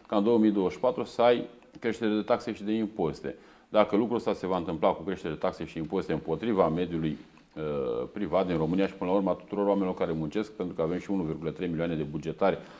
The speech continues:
acele taxe și impozite se resimt și în sistemul bugetar, nu doar în cel privat, la acel moment se va con-, se va considera că se încalcă acea linie roșie și atunci P N L-ul va lua în calcul să, uh,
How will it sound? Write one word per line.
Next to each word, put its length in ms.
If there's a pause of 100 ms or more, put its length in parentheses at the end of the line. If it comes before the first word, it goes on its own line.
(260)
acele 320
taxe 280
și 100
impozite 340
se 340
resimt 380
și 260
în 80
sistemul 400
bugetar, 440
nu 140
doar 180
în 100
cel 180
privat, 580 (420)
la 140
acel 220
moment 340
se 160
va 220
con-, 260
se 120
va 120
considera 440
că 280 (200)
se 160
încalcă 300
acea 180
linie 200
roșie 240
și 60
atunci 220
P 100
N 160
L-ul 300 (600)
va 160
lua 280
în 160
calcul 400
să, 400 (1000)
uh, 800